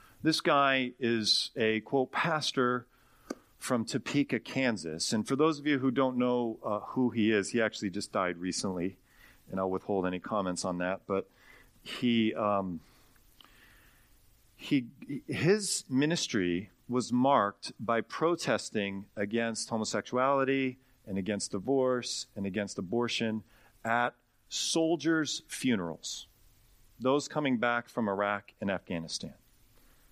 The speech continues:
So he chose to go and protest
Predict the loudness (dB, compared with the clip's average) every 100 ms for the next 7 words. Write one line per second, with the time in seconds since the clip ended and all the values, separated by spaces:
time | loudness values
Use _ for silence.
0 | _ -18 -10 -4 -2 2 4 4 0 -2
1 | 2 4 4 0 0 0 2 4 4 4
2 | 0 0 -2 -4 -6